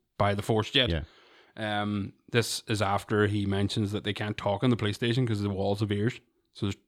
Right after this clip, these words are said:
Speaker 1: too many people about that would tout too many people.
Speaker 2: Yeah.
Speaker 1: 'Cause C-, Chicago was the most corrupt city on the planet at this time.
Speaker 2: <laughs>
Speaker 1: The gangsters had fucking
Speaker 2: Say not much has changed.
Speaker 1: <laughs> everyone. Was,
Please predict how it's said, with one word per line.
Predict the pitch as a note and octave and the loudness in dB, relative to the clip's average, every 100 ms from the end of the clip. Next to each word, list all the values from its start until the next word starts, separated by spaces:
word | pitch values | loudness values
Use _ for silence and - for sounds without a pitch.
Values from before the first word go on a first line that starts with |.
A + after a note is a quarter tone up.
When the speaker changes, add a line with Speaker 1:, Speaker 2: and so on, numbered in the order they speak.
| _ | _
Speaker 1:
too | B2 | 4
many | A#2 A2 | 4 6
people | A2 A2+ | 4 6
about | A#2 A#2 | 6 4
that | G2+ | 0
would | G2+ | -6
tout | - G#2+ - _ | -4 -6 -6 _
too | A#2+ | 0
many | G#2+ G#2 | 0 0
people. | G#2+ B2 - | 0 0 -2
Speaker 2:
Yeah. | D#2 D2+ - | -4 -4 0
Speaker 1:
'Cause | D#3 | 0
C-, | - - _ - | 0 -8 _ -4
Chicago | E3+ A3+ D#4+ F#3+ | -2 6 8 8
was | C3 A2+ | 8 6
the | A2+ | 4
most | A2+ - | 4 2
corrupt | - A2 C#3 | 2 2 2
city | - G#2 B2+ G#2+ - - | 0 4 4 4 0 0
on | G2+ G2+ | 2 2
the | |
planet | F#2+ B2 A2+ D#3+ - - _ _ - | -2 0 2 2 -2 -18 _ _ -8
at | E3 | -4
this | G3 | -2
time. | - G#3+ C3 - - | 0 4 4 2 -8
Speaker 2:
<laughs> | - - | -12 -2
Speaker 1:
The | D4 D#4+ C#4+ | 2 4 6
gangsters | C4+ F#3+ - G3 | 8 6 6 2
had | C#3 B2+ B2 - | 6 4 4 2
fucking | B2 - A#2 | 2 4 2
Speaker 2:
Say | A2+ C3 | 2 2
not | C#3+ A#2 | 4 4
much | D3 | 2
has | A#2 | 0
changed. | - A#2 C#3 C#3 B2+ | 2 4 4 6 10
Speaker 1:
<laughs> | |
everyone. | B2 E3 G3 G#3+ F#3+ | 10 12 12 12 12
Was, | G3 E3 D#3 C#3+ C#3 | 12 12 12 12 6